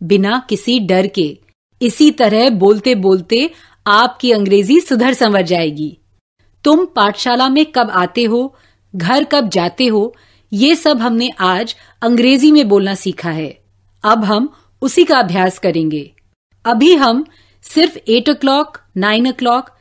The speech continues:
यही समय बताना सीखेंगे। नौ पच्चीस, दस चालीस वगैरह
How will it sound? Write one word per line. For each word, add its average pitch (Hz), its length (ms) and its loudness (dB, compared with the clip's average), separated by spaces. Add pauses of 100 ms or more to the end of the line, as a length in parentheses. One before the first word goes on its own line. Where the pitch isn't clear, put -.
(300)
यही 262 260 4
समय 240 320 0
बताना 208 420 -2
सीखेंगे। 185 680 -4 (500)
नौ 269 440 2
पच्चीस, 285 760 0 (300)
दस 262 360 0
चालीस 214 500 0
वगैरह 208 500 2